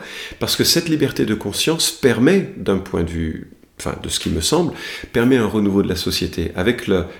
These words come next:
la liberté de conscience, il y a la possibilité de proclamer l'évangile librement et la possibilité d'influencer, euh, non pas des gouvernants, mais toute une population qui peut regarder la vie différemment et par conséquent, euh, aura un impact sur la société. Et donc,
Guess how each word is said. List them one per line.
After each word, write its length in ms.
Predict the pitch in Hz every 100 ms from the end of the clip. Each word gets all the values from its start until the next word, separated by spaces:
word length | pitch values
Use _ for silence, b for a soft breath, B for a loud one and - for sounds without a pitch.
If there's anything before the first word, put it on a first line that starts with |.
| -
la 80 | 95
liberté 340 | 92 92 -
de 60 | 87
conscience, 480 | 87 - 139 170 104
il 80 |
y 20 | 90
a 20 |
la 80 | 85
possibilité 540 | 87 - 92 95 107
de 100 | -
proclamer 480 | - 107 - 98 92
l'évangile 460 | 85 87 82 90
librement 480 | 85 90 87 104 190 B B B B 104
et 40 |
la 80 | 113
possibilité 580 | 117 - 98 208 202 156
d'influencer, 920 | 120 143 - 127 110 - 175 226 B B B B - -
euh, 260 | 95 95
non 180 | 104 135
pas 140 | 135 120
des 100 | 107
gouvernants, 440 | 98 90 101 160
mais 120 | 135
toute 220 | - 147
une 120 | 147 139
population 560 | 117 113 95 - 165
qui 160 | 175 -
peut 160 | -
regarder 420 | 123 113 101 98 98
la 100 | 90
vie 140 | 90
différemment 580 | 85 78 80 80 113 131 -
et 140 | 131
par 380 | 131 127 - -
conséquent, 760 | 135 127 - 107 - 180 190 95 B B B B B
euh, 120 | 101 95 -
aura 420 | 98 120 135 123
un 100 | 107
impact 320 | 101 110 107
sur 200 | - 95
la 80 | 87
société. 560 | - 92 90 85 95 - -
Et 100 | 95
donc, 280 | 143 143